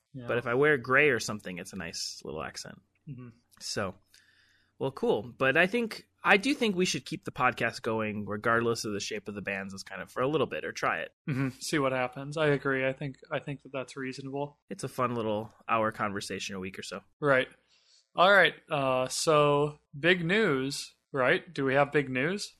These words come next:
Speaker 2: Huge news. Uh, we mentioned it last week on the show,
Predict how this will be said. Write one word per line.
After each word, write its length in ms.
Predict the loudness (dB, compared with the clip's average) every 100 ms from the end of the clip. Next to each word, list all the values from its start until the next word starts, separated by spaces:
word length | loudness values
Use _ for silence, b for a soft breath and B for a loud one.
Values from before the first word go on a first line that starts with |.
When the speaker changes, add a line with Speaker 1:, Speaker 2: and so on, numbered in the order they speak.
| -14
Speaker 2:
Huge 300 | -4 -2 -2
news. 480 | -4 -2 -2 -4 -8 -14 _ b b b b b -4
Uh, 140 | 0
we 80 | 2
mentioned 380 | 2 0 0 2
it 80 | 2
last 360 | 4 4 2
week 160 | -4 -2
on 100 | -2
the 80 | -2
show, 500 | -2 -2 -2 -4